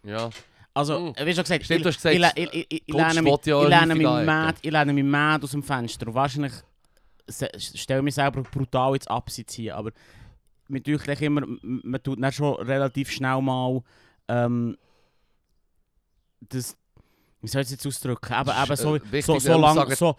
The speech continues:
Speaker 2: so lang, so lang reden, bis, bis, bis man, bis alle müssen sagen, "Ja, also gut, ähm, fair, hängen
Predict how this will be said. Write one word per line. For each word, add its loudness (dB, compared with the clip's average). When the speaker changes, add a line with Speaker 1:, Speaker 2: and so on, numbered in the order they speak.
Speaker 2:
so -2
lang, 2
so -2
lang 2
reden, 0
bis, -2
bis, -6
bis -6
man, -4
bis -8
alle 0
müssen -6
sagen, -4
"Ja, 2
also -2
gut, -4
ähm, -4
fair, 0
hängen -4